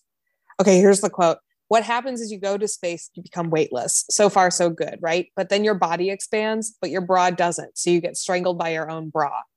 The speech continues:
Now, I think that would make for a fantastic obit. So I tell my younger friends that no matter how I go, I want reported that I drowned in moonlight, strangled by my own bra."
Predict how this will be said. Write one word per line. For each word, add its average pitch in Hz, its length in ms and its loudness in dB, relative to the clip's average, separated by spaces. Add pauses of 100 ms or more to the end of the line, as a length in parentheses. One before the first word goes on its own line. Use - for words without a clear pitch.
(300)
Now, 196 160 4
I 208 140 4
think 214 240 0
that 190 180 4
would 190 120 -6
make 175 240 -4
for 175 120 -4
a 160 60 -4
fantastic 170 800 -2
obit. 165 380 -4 (260)
So - 160 2
I 185 80 6
tell 202 240 0
my 208 100 2
younger 190 300 2
friends 160 340 -6
that 160 140 -6
no 175 140 -2
matter 170 360 2
how 185 160 0
I 220 140 4
go, 190 300 2 (440)
I 170 80 -6
want 185 300 -2
reported 190 520 -2
that 165 120 -10
I 160 100 -8
drowned 175 380 -2
in 202 100 6
moonlight, 165 460 -2
strangled 170 680 -2
by 151 80 -4
my 151 220 -4
own 170 240 0
bra." 135 260 2